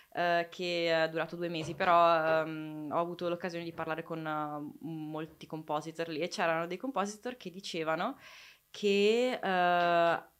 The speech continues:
hanno messo in una, adesso non mi ricordo esattamente il film, penso che fosse,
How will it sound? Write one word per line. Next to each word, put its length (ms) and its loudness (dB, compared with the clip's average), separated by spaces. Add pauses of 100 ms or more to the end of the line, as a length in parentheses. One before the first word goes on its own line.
(120)
hanno 380 2
messo 1200 -2
in 160 -4
una, 400 -2
adesso 260 -4
non 100 -4
mi 60 -4
ricordo 220 -6
esattamente 400 -10
il 80 -12
film, 340 -10
penso 340 -10
che 120 -20
fosse, 880 -8